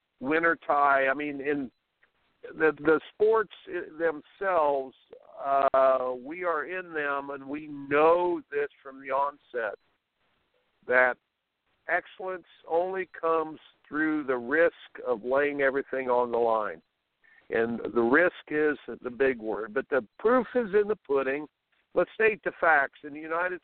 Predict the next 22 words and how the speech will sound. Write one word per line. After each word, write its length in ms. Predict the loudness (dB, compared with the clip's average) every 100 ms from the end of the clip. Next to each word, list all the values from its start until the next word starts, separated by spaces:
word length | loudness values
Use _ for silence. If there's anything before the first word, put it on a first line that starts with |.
| _
States, 380 | -2 -2 -4 -10 _ _
for, 460 | -4 0 0 0 -4 -10
we're 160 | -12
talking 440 | -6 0 0 -2 -8
about 260 | -2 -2
U 460 | -4 -10 -8 -6 -2
S 220 | 2 2 0 _
tennis 240 | -8 -8 -8 -8
now. 120 | -4
I 120 | 0
don't, 220 | 2 2 0 _ _ _ _
look, 180 | 2 2 0 -12 -20 -8 0
we're 160 | 2 2 4
so-, 220 | 4 4
we 140 | 0 -8
should 120 | -8
be 80 | -6
a 80 | -4
sovereign 560 | 2 4 4 2 -8 -6
nation 540 | -4 -4 -8 -14 -14
of 80 | -14 -10
tennis 300 | -8 -6 -8